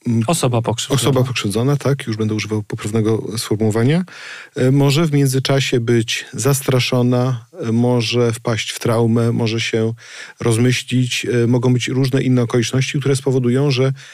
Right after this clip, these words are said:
Speaker 1: ona już nie będzie chciała zeznawać albo zapomni różne okoliczności. E, i teraz, e, i po-, i, i co więcej, może nie chcieć wracać do tej traumy, którą właśnie, e, przeżyła i, i nie można tego odwlekać w nieskończoność.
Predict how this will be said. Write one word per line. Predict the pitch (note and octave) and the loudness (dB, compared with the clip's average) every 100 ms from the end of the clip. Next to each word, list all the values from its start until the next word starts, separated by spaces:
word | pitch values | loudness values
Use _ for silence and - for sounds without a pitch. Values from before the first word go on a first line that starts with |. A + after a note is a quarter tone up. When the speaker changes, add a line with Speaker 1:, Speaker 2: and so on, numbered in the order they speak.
| - - - - - | -20 -20 -20 -20 -10
Speaker 1:
ona | - C3+ C#3+ | 0 2 4
już | C#3+ C#3 - | 2 0 2
nie | C3+ | 2
będzie | C3+ B2+ | 4 2
chciała | A#2+ - B2 A#2 | 0 -2 0 2
zeznawać | A2 G#2+ A2 G#2+ E3+ E3+ - | 0 -2 -2 0 0 -2 0
albo | C3 C#3+ | 2 2
zapomni | C#3 C3+ B2+ B2 | 2 2 2 2
różne | C3+ C3 | 2 0
okoliczności. | D3 D#3+ D3 - G2+ - - - _ _ - - - - - | 0 0 -2 -2 -4 -6 -12 -16 _ _ -20 -18 -16 -16 -4
E, | A#2+ A#2+ | 0 2
i | B2 C3 | 0 0
teraz, | C#3 C3+ C3+ - - | 2 2 2 -2 -4
e, | C3 B2+ C3 B2+ C3 | 0 2 4 4 2
i | C3 C#3+ C3+ | 0 -2 -2
po-, | - | -2
i, | C3+ D3 - | 0 0 -2
i | C#3+ | -8
co | C#3 | -2
więcej, | C#3 C3 C#3+ | 0 2 2
może | C3+ D3 | 2 2
nie | D3+ | 2
chcieć | C3 D#3 C3 | 0 -2 0
wracać | C3 D3+ C3+ B2+ G#2+ | 2 2 0 -2 0
do | A#2 | -2
tej | A#2 B2+ B2+ D3 | 0 0 0 -4
traumy, | - B2 A2+ A2 B2 | -2 2 2 2 0
którą | - A#2+ | 0 2
właśnie, | A#2 A2+ - B2 B2+ C3 - - - - - | 2 0 0 0 0 -2 -10 -16 -16 -10 0
e, | B2 B2 B2+ B2 B2 | 2 4 4 4 2
przeżyła | - C3 A2 A2 A#2 C#3+ D3+ - | 0 0 2 2 2 0 -2 -4
i, | B2+ C#3 C3+ C#3+ | -2 0 0 2
i | C3+ | 2
nie | C#3 | 2
można | C3+ C3+ | 2 2
tego | C3+ C3+ C#3 | 2 0 2
odwlekać | B2 A#2+ A2+ C3 C3 - | 2 2 2 0 -2 -4
w | A#2+ | -4
nieskończoność. | C3 - C3 G#2 F#2 - | -2 0 0 0 -4 -8